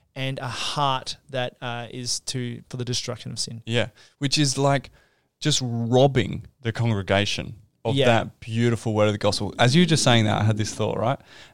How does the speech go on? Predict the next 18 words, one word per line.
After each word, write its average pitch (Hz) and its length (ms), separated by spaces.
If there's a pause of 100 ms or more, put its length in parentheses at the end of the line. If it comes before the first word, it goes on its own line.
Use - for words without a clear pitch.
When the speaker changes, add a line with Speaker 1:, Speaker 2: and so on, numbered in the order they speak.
(100)
Speaker 2:
Imagine 127 680 (460)
if, 120 400
um, 107 520 (120)
so 120 240
we 127 180
preach 127 360
the 127 120
message 120 400
that 110 180
God's 107 460
not 110 220
done 104 260
yet 113 220
with 107 140
your 104 220
dream 101 400
or 98 100
vision. 98 400